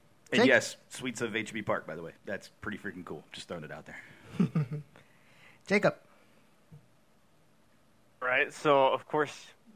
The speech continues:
Speaker 3: yeah, you guys are talking about this. It, it was so true, because a year ago, oh, I, well, actually more than a year ago, I was part, man, that was yelling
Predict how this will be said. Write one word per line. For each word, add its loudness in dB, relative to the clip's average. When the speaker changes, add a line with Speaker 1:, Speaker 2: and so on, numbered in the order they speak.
Speaker 3:
yeah, -8
you -6
guys -2
are -20
talking 0
about -2
this. 2
It, -4
it 2
was 4
so 6
true, 0
because -8
a -4
year 0
ago, 0
oh, 0
I, 4
well, 4
actually 0
more 2
than 0
a -4
year 0
ago, 2
I 4
was 2
part, 2
man, 0
that -2
was -10
yelling -2